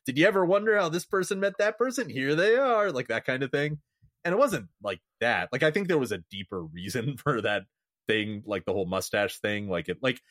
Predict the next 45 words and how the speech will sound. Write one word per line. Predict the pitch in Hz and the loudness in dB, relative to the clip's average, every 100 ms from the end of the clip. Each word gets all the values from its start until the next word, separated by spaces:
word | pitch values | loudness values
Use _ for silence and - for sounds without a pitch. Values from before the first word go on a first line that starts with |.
| _ _ | _ _
because, | 185 202 165 180 _ - | 2 4 4 -4 _ -20
eh, | - 147 | -16 -14
the, | 165 151 165 - 127 | -8 -4 -4 -4 -6
you | 117 | -6
know, | 87 - | -6 -8
not | 120 120 | -6 -6
to | 104 | -4
get | 95 90 _ _ _ 117 | -4 -6 _ _ _ -2
the | 151 | 0
intention, | 139 - 139 98 - 69 73 _ _ - | 0 -2 -2 -2 -6 -10 -12 _ _ -8
I'm | 107 | -4
not | 95 90 | -2 -2
gonna | 85 | -4
say | - 82 | -4 -4
they | 76 73 82 _ | -6 -8 _ _
succeeded | - - - 110 80 71 | -16 -14 -6 -4 -4 -8
at | - | -10
this | 71 - | -12 -12
entirely, | 73 71 71 76 - _ _ | -8 -6 -6 -8 -12 _ _
but | 151 | 2
the | 160 | 4
intention | 151 - 156 139 107 | 4 2 0 0 -2
is | 90 | -2
that | 90 | -2
the | 98 | -2
mustache | 90 95 - 95 85 - | -2 -2 -2 -2 -2 -4
is, | 78 | -6
like, | 82 92 | -6 -4
a | |
metaphor | 80 80 78 78 - 71 | -4 -2 -2 -4 -6 -6
for | - 76 | -6 -6
him | 73 - | -6 -6
closing | 80 76 76 | -6 -6 -10
himself | 71 - - - | -12 -14 -14 -12
off | - | -12
emotionally. | - 139 - - _ _ _ _ _ _ 90 | -12 -18 -18 -20 _ _ _ _ _ _ -8
And | 85 | -6
it's | 95 | 0
why | 95 98 95 | 2 4 4
at | 82 | 2
the | 92 | -2
end | 80 | -2
of | 80 | -4
the | 78 | -2
film, | 170 135 104 95 | 2 4 2 -2